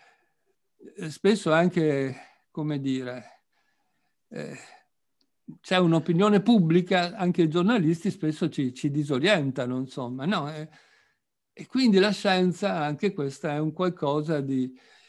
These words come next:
eh, come dire, di non, di non assoluto, insomma, di non, non sarà la verità, eh, però voglio dire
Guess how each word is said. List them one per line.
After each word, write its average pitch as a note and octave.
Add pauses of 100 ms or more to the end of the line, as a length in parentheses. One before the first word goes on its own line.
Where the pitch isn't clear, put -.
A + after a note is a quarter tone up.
(400)
eh, C3 (240)
come C#3
dire, B2+
di D3+
non, F3
di D#3
non E3+
assoluto, D#3+
insomma, C3+
di D3
non, D#3 (380)
non B3
sarà B3
la C4
verità, D#3+ (640)
eh, D3
però B3+
voglio E3
dire D#3+